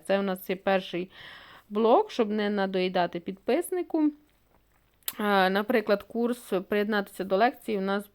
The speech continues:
буде окремо йти на це, е, перекидати на канал, е, де вже люди будуть збиратися і, е, чекати на курс.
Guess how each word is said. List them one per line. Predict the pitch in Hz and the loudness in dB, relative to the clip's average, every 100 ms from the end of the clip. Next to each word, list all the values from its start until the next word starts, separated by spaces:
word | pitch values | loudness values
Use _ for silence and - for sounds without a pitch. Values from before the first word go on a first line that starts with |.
| _ | _
буде | - 180 202 196 185 | -12 -6 -2 2 2
окремо | 170 180 202 185 196 180 | 0 -4 -2 -2 0 -4
йти | 175 180 185 | -4 -4 -4
на | 175 165 - - - - | -6 -4 -4 -4 -6 -10
це, | - 170 - _ _ _ _ _ _ _ - | -12 -12 -12 _ _ _ _ _ _ _ -6
е, | 175 | -4
перекидати | 175 190 185 202 208 208 | 0 0 0 2 0 0
на | 180 180 | -4 -4
канал, | - 170 147 - - _ - - - | -6 -6 -6 -10 -14 _ -20 -16 -6
е, | 170 | -4
де | 175 190 | 2 2
вже | 190 190 | 2 -2
люди | 180 190 190 | -2 -2 -2
будуть | 180 175 | -2 -4
збиратися | 170 170 170 175 - - | -2 0 0 -2 -6 -6
і, | 165 - 190 185 _ - | -6 -6 -8 -10 _ -8
е, | 185 175 165 165 160 175 - - - - - | -4 -4 -4 -4 -6 -10 -12 -16 -18 -20 -16
чекати | - 196 190 190 180 | -8 4 6 6 0
на | 180 170 165 160 - - - _ - | -2 -4 -6 -10 -14 -18 -20 _ -10
курс. | 143 - - | -10 -10 -16